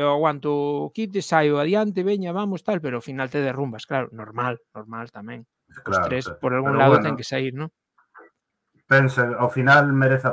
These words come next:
Speaker 2: pena e a xe-, hai moita xente agradecida. O, o tema que eu, Anxo tendo comentado, eu creo que nos pasa a todo o mundo. Moitas veces quedamos igual con negativo ou si tes un comentario tal, eh, quedas máis con eso que con
Speaker 1: Hmm.
Speaker 2: todo o, o, con todo o bo,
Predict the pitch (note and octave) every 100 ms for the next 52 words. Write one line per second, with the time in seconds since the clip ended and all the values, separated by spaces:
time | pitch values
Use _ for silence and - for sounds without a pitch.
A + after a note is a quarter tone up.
0 | C3+ C3 C3 A#2+ - A#2 A#2+ A#2 G#2+ A2+
1 | A#2+ G#2+ G#2+ G#2 A2+ C#3+ A2 G2+ - A2+
2 | A2+ C3 C3+ D#3 D3+ D3+ D3 C3+ C3 -
3 | - _ _ _ _ - B2 C3+ D3 C#3
4 | C3+ C3 B2 B2 D3 A#2+ A#2+ B2+ C3 B2+
5 | C3 C3+ C3+ A#2+ G#2+ G2 G#2 A#2+ A#2+ A#2+
6 | B2+ C3 C3+ - _ _ _ _ _ _
7 | _ - - C3+ C3 C3 B2+ C3 C3 B2+
8 | C3 B2 B2 A#2+ D3+ C#3+ B2+ B2 B2 B2+
9 | A#2+ B2+ C3+ C3 B2+ B2+ B2+ A#2+ B2+ B2
10 | A#2+ - C3 B2 A2+ _ _ _ A2+ A2+
11 | A2+ A2+ B2+ A#2+ B2+ B2+ C3 B2+ C3+ C3+
12 | C#3+ C3+ C3 B2 A#2 D3 A2+ A2 G#2 G2
13 | _ _ - G#2 A#2+ C3 A2+ A2+ A2+ A2
14 | C#3+ A#2 A#2+